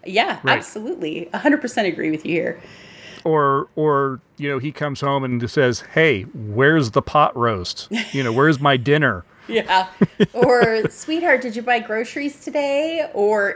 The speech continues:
Speaker 1: literally anything. Literally
Speaker 2: Yeah.
Speaker 1: anything.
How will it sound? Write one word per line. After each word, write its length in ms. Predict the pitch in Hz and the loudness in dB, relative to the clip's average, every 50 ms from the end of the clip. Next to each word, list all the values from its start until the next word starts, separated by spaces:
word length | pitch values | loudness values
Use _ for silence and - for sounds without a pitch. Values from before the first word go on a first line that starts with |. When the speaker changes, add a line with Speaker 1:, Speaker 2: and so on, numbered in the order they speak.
| - 220 | -2 -2
Speaker 1:
literally 600 | 214 226 262 247 254 247 247 240 240 240 233 - | 0 2 2 2 2 2 0 0 0 0 0 0
anything. 720 | 208 208 220 220 240 - - 180 156 143 143 151 156 - - | 0 0 0 -2 -6 -4 -2 -2 -2 -2 -2 -6 -6 -6 -2
Literally 640 | 214 240 285 269 311 311 277 247 240 208 196 196 | 0 2 2 2 2 2 2 2 2 2 0 0
Speaker 2:
Yeah. 300 | - 208 220 175 202 233 180 | 2 2 4 6 6 4 4
Speaker 1:
anything. 300 | 160 147 - 95 98 | 2 -2 -6 -8 -12